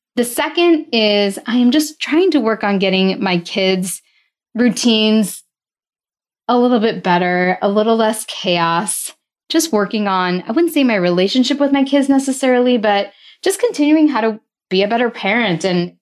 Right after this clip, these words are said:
be there for them in the way that they need it. And, you know, that's something that I feel like is a project that will never end, but I do want to make it kind of a deep dive this summer. I did sign up for something called the Foundations course that is from Danae Barahona, who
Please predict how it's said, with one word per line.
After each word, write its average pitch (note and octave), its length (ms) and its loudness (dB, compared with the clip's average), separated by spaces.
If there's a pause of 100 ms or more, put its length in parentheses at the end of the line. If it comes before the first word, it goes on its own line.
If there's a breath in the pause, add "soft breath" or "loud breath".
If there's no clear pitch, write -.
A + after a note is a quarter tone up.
(140)
be G3 220 2
there G3 260 0
for G#3 140 -2
them F3 240 0
in F3+ 60 2
the F3+ 60 2
way F#3 180 2
that F#3 160 0
they F#3 120 2
need G3+ 220 2
it. G#3+ 300 0
And, F3+ 500 0 (560 loud breath)
you A3+ 100 0
know, A3 60 0
that's A#3 180 -2
something C4+ 280 2
that G#3 100 -2
I F#3 80 -2
feel G3+ 220 0
like F#3+ 160 -2
is F#3 80 -4
a F#3 40 -4
project F3+ 420 -2
that G3 100 -4
will G3 100 0
never F3+ 320 0
end, A#3 400 0
but A3 100 -2
I G3 100 0
do A3 260 0
want G#3+ 240 -2
to F#3+ 80 -4
make F3 240 0
it F3+ 200 0
kind F#3 200 -2
of F3 60 -2
a E3+ 40 2
deep F#3+ 340 -4 (160)
dive F3+ 360 -2
this F3+ 180 -4
summer. F#3 420 -6 (600 soft breath)
I A3 80 0
did C4+ 180 0
sign B3+ 260 -2
up G3 220 -4
for F3 240 0
something F#3+ 320 -2
called E3+ 260 -2
the E3+ 180 0
Foundations F#3 720 -2
course F3+ 540 -4 (140)
that F#3+ 160 -4
is F#3 240 -2
from F#3 240 -2
Danae G3 640 -2
Barahona, F#3 640 -2
who F3+ 340 2